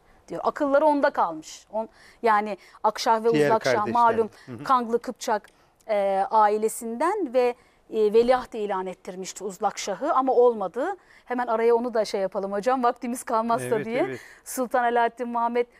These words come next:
Speaker 1: e, ölmeden önce, e, "Celaleddin'den başka, e, öcümü alacak oğlum yoktur. E, hepiniz ona, e, itaat ediniz." diyerek veliahtını değiştiriyor.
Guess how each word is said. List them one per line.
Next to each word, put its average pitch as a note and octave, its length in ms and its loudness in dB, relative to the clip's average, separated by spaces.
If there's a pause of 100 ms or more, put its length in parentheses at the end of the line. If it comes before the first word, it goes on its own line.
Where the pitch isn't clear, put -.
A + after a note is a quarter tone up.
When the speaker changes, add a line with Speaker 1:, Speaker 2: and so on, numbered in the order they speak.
(260)
Speaker 1:
e, A3 200 -8
ölmeden A#3+ 460 4
önce, A#3 480 -4 (300)
e, A3 220 0
"Celaleddin'den B3 1000 -2
başka, A#3+ 460 -4 (320)
e, G3+ 100 -8
öcümü B3 360 -2
alacak A#3+ 420 -2
oğlum A#3 320 0
yoktur. B3+ 540 -4 (340)
E, G#3 180 -8
hepiniz B3+ 360 -6
ona, B3 400 0
e, G#3 120 -4
itaat B3 420 -4
ediniz." G3 460 -8
diyerek B3 320 -6
veliahtını A3 540 -4
değiştiriyor. F#3 720 -6